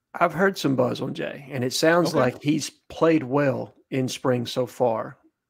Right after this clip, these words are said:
Speaker 2: Are those your top two slot guys?
Speaker 1: In my opinion,
Speaker 2: Okay.
Speaker 1: yes.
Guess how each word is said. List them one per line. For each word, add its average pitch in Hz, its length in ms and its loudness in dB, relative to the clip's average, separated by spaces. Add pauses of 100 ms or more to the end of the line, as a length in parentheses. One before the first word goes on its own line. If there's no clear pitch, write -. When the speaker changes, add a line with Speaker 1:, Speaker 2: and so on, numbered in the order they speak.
(100)
Speaker 2:
Are 127 80 -4
those 170 200 -2
your 165 80 -6
top 160 280 -4
two 143 260 -4
slot 131 320 -8
guys? 139 400 -8 (360)
Speaker 1:
In 139 220 0
my 139 260 2
opinion, 139 560 -4
Speaker 2:
Okay. 110 100 -10
Speaker 1:
yes. 117 440 -4